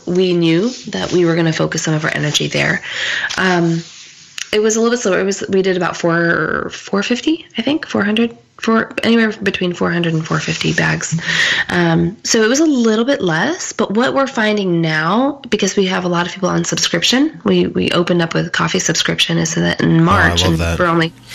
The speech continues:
Speaker 1: yeah, so now we're only, you know, a few days, a couple days into March, we're already, we're hitting our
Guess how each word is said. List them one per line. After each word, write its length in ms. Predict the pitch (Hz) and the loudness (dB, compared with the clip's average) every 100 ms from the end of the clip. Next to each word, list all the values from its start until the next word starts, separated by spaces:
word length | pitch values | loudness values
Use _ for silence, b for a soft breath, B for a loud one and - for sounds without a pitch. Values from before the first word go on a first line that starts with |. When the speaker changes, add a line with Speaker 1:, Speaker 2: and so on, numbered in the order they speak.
| B B | B B
Speaker 1:
yeah, 360 | 180 180 156 | 0 2 -2
so 160 | 160 185 | -2 0
now 200 | 190 196 | 2 2
we're 140 | 190 | 2
only, 360 | 170 180 170 165 170 | 2 2 2 0 0
you 60 | 175 | 0
know, 240 | 151 156 - | 0 -4 -6
a 60 | |
few 200 | - 190 | -2 2
days, 340 | 175 160 165 - | 2 2 0 -8
a 60 | |
couple 220 | - - | -6 -2
days 220 | 165 156 160 | 0 0 -2
into 140 | 160 | -2
March, 380 | 160 196 - - B B B - | 0 0 0 -2 B B B -2
we're 120 | 202 | 0
already, 600 | 175 185 185 180 175 170 | 2 2 2 2 0 0
we're 140 | - 180 | -2 -4
hitting 360 | 185 208 180 | 0 0 2
our 420 | 160 156 151 170 | 0 0 -2 -4